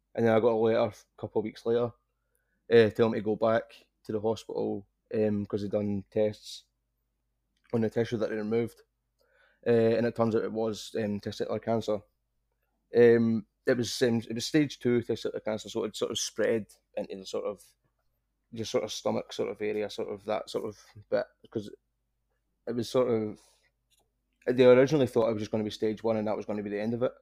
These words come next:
but apparently not. Um, so they sort of suggested at that time that I would maybe, they said, <laughs> they said that I might have to do chemo, which is quite a sort of,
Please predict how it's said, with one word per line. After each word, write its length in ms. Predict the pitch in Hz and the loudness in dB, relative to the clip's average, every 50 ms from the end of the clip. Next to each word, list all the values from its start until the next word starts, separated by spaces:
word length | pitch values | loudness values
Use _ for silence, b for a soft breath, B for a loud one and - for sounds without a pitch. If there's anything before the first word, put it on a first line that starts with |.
| _ _ _ _ _ _ _ _ _ _ _ _ - | _ _ _ _ _ _ _ _ _ _ _ _ -2
but 120 | 113 - | -2 -2
apparently 340 | 101 - 101 98 98 - 104 | -2 -4 -6 -6 -6 -6 -8
not. 200 | 101 95 - - _ _ _ _ _ _ _ _ _ _ _ _ _ _ _ _ _ - | -6 -6 -8 -10 _ _ _ _ _ _ _ _ _ _ _ _ _ _ _ _ _ 0
Um, 340 | 113 113 117 113 113 107 104 | 2 4 4 4 2 0 -2
so 400 | - - 127 117 117 113 110 107 | 0 2 2 4 4 2 2 2
they 100 | 104 110 | 0 -2
sort 260 | - 107 120 127 127 | -2 2 2 2 2
of 120 | 113 - - | 0 -2 -6
suggested 460 | - 120 - 117 117 107 - 110 107 | -8 -4 0 2 2 2 0 -4 -4
at 60 | 113 | -2
that 220 | 113 113 - - _ | -2 -2 -2 -4 _
time 420 | - 110 110 110 110 107 101 98 - _ _ _ _ - | 0 2 2 2 0 -2 -4 -6 -12 _ _ _ _ -4
that 240 | 107 104 104 104 - | -2 -2 -2 -4 -4
I 680 | 110 104 104 104 104 104 107 107 107 104 104 101 98 98 _ _ _ _ _ _ _ _ | -4 -4 -2 -2 -2 -2 -4 -4 -6 -6 -8 -8 -10 -14 _ _ _ _ _ _ _ _
would 180 | 113 113 101 - _ _ - | -6 -6 -6 -6 _ _ -4
maybe, 400 | 120 113 110 113 113 110 - 117 - | -2 0 2 2 2 0 -2 -6 -4
they 120 | 113 117 110 | -2 -4 0
said, 240 | - 143 139 135 - | 2 2 0 2 0
<laughs> 40 | - | -2
they 120 | 139 123 | -4 -4
said 200 | - - 151 123 | 0 0 2 2
that 80 | - 113 | 2 2
I 60 | 117 117 | 2 2
might 300 | 113 113 117 127 120 110 | 2 2 2 2 2 2
have 200 | 110 113 110 - | 0 -2 -2 -2
to 60 | - | -6
do 160 | 104 113 110 104 | -4 -4 -6 -6
chemo, 440 | - - 120 117 110 107 104 98 _ _ _ _ _ _ | -4 -4 -2 -2 0 -2 -4 -4 _ _ _ _ _ _
which 160 | 123 117 110 | -8 -8 -6
is 80 | 110 104 | -10 -4
quite 160 | - 127 120 | -2 -2 -2
a 60 | 120 | -2
sort 200 | - - 113 110 | -2 -4 -4 -2
of, 180 | 110 107 104 | -2 -6 -6